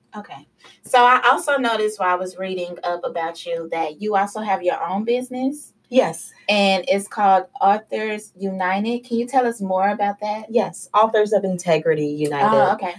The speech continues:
Speaker 2: Um, basically, I started that. It's still in the works. You know, it's, um, you know, it's a new, uh, business of mine.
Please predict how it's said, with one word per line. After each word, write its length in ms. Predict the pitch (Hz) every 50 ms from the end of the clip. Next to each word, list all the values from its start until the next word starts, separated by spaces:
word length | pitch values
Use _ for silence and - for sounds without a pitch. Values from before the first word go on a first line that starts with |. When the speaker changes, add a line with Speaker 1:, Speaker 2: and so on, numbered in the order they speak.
| - - - - _ _ -
Speaker 2:
Um, 260 | 185 180 175 175 - -
basically, 760 | - 220 233 233 - - 240 233 - 196 185 175 170 170 175
I 140 | - 185 185
started 520 | 185 - - - 196 196 214 226 247 240 -
that. 360 | 165 160 156 151 156 - - -
It's 200 | 170 160 - -
still 260 | - - 185 175 170
in 120 | 180 190 214
the 100 | 233 233
works. 600 | 196 180 170 185 226 220 - - - - - _ _ _
You 140 | - 175 165
know, 240 | 165 156 160 165 170
it's, 200 | 170 160 - 180
um, 340 | 165 156 156 165 - - _
you 100 | - 170
know, 80 | 160 156
it's 160 | 151 - -
a 40 | 165
new, 260 | 160 165 170 165 170 170
uh, 140 | 160 156
business 440 | 160 - 160 160 - 165 160 160 -
of 100 | 160 156
mine. 420 | 156 151 151 151 160 156 160 175